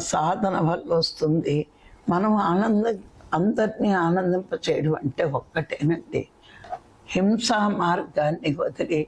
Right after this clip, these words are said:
అహింసా మార్గం రావడమే మొదటి మెట్టు. రెండో మెట్టు పరోపకారం చెయ్యడమే. మరి మూడో మెట్టు సాధన, స్వాధ్యాయం, విచారణ. ఈ మూడు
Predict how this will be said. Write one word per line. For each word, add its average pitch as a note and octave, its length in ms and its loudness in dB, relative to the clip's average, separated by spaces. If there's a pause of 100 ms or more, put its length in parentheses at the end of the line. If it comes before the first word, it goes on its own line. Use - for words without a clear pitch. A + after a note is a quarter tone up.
(460)
అహింసా G#3+ 640 2 (140)
మార్గం E3+ 520 0 (100)
రావడమే F3 720 0 (160)
మొదటి D#3 520 -2
మెట్టు. B2+ 400 -2 (840)
రెండో A3 360 4 (120)
మెట్టు F3 440 0 (560)
పరోపకారం E3+ 920 0 (140)
చెయ్యడమే. D#3+ 760 0 (1500)
మరి G3 180 2 (120)
మూడో F#3 380 2 (120)
మెట్టు D#3+ 440 0 (460)
సాధన, E3 560 0 (120)
స్వాధ్యాయం, D3 920 0
విచారణ. D#3 640 0 (640)
ఈ G3+ 80 2 (100)
మూడు G#3 340 4